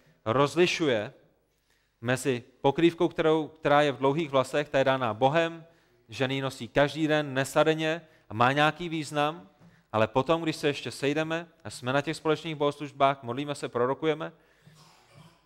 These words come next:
já si nemyslím, že my dnes prorokujeme tím způsobem, kterým prorokovali korinští, k tomu se vrátíme v té čtrnácté kapitole, tak ještě má přijít ta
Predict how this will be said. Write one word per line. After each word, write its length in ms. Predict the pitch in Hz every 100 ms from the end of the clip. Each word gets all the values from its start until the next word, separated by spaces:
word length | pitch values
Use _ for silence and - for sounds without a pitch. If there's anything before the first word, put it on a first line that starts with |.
| -
já 120 | 107
si 140 | -
nemyslím, 300 | 113 117 131
že 100 | 117
my 180 | 120 120
dnes 320 | 113 117 117
prorokujeme 500 | - 120 120 127 120
tím 120 | 120 123
způsobem, 340 | - 113 120
kterým 220 | 123 120
prorokovali 480 | 120 120 120 120 117
korinští, 520 | - 127 131 - 131
k 120 | -
tomu 160 | 123 120
se 120 | 123
vrátíme 360 | 117 113 123 117
v 40 |
té 120 | 113
čtrnácté 420 | 110 120 131 131 135
kapitole, 480 | 135 143 147 143 - _ _ _ _ _ _ _ _ _ _ _ _ _ _ _ _ _ -
tak 160 | 110
ještě 260 | 131 - 151
má 160 | 147
přijít 420 | 147 - 151 147 -
ta 280 | 143 139